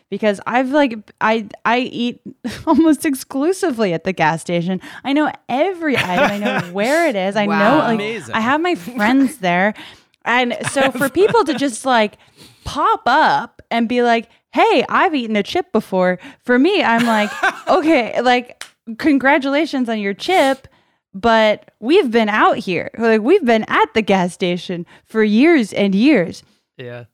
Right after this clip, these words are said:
Speaker 1: So, <laughs> that
Speaker 2: <laughs>
Speaker 1: being said, there is so much more. I,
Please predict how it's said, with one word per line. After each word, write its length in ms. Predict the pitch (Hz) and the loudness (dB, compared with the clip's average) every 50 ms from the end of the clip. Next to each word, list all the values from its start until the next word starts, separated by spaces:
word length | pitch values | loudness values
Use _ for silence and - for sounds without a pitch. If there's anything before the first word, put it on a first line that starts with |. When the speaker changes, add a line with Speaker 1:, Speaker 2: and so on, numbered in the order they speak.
| _ - | _ -16
Speaker 1:
So, 300 | 202 - - 370 294 - | -12 -4 0 0 0 2
<laughs> 40 | - | 2
that 880 | - 233 247 - - 269 254 240 294 - - 240 - _ 339 320 - 226 | 2 0 2 2 2 2 2 2 2 0 -2 -8 -6 _ 2 2 2 2
Speaker 2:
<laughs> 40 | 214 | 0
Speaker 1:
being 260 | 214 220 196 196 190 | -2 0 -2 -4 -2
said, 560 | - 311 269 214 170 165 170 - - 165 - - _ _ _ 151 143 - - - _ _ _ _ _ - - | 0 2 2 4 2 0 -2 -8 -12 -14 -14 -14 _ _ _ -20 -20 -20 -20 -20 _ _ _ _ _ -18 -14
there 240 | 226 226 277 381 381 | -8 -4 -2 0 0
is 120 | 349 302 - | -2 -2 -6
so 220 | - - 277 277 | -6 -6 -4 -2
much 220 | 285 285 277 233 233 | -2 -4 -4 -4 -4
more. 240 | 240 240 240 233 - | -2 -2 -2 0 0
I, 100 | 226 | 0